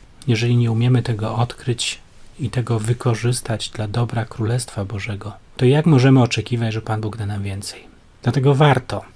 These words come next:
się zatrzymać, warto krytycznie spojrzeć na nasze życie i popatrzeć, w czym naprawdę jestem dobry i w czym mógłbym innym pomóc, innym posłużyć. I na pewno jestem przekonany o tym, że każdy z nas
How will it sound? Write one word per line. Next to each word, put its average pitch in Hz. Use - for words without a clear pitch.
się -
zatrzymać, 113
warto 113
krytycznie 131
spojrzeć 127
na 113
nasze 107
życie 123
i 117
popatrzeć, 123
w -
czym 165
naprawdę 127
jestem 123
dobry 113
i 110
w -
czym 151
mógłbym 123
innym 110
pomóc, 107
innym 113
posłużyć. 117
I 123
na 131
pewno 101
jestem 127
przekonany 131
o 101
tym, 113
że 107
każdy 131
z 104
nas 104